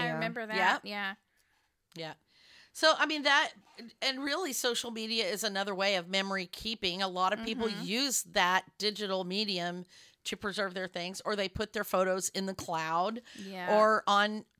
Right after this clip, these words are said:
Speaker 3: Instagram or whatever. So that, you know, that is another way to do it. And of course, there is, um, scra-, the traditional scrapbooks, but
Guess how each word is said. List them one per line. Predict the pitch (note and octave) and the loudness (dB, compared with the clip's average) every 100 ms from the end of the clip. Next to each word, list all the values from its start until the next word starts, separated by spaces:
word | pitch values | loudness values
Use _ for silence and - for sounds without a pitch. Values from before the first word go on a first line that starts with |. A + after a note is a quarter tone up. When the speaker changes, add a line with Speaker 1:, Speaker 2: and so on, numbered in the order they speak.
| _ | _
Speaker 3:
Instagram | G#3+ A3 - G#3+ G3 G3 G3 G3 G#3 | -2 0 0 0 2 4 4 4 2
or | F#3+ | 0
whatever. | F#3+ F#3 F#3 G3 G3+ | 2 6 4 4 0
So | - G#3 | 0 4
that, | G#3 A3+ G#3+ | 8 8 6
you | G3+ A3+ | -2 -2
know, | A3+ | 2
that | B3 C4+ | 4 4
is | C4 B3+ | 2 0
another | A3+ G#3 G3+ G#3+ | 2 2 2 2
way | F#3+ F#3+ F#3 | 2 2 2
to | F3+ | 0
do | E3+ F3 F3 | -4 -2 -2
it. | F#3 - - - _ | -2 -8 -20 -20 _
And | C4+ | 0
of | C4 | 2
course, | D#4 - | 0 0
there | C#4 - | -2 -2
is, | C#4 D4 - - | -2 0 0 2
um, | A3 G#3+ G3+ G3 G3 - _ _ _ _ _ - | 4 6 4 0 -8 -14 _ _ _ _ _ -6
scra-, | - - - G#3 | -4 -2 -4 0
the | A#3 | 0
traditional | - A#3+ B3 A#3+ A3+ F#3 | 2 2 2 2 0 -2
scrapbooks, | - B3 C#4 G#3+ G#3+ - - | 4 8 8 6 0 0 4
but | B3 | 6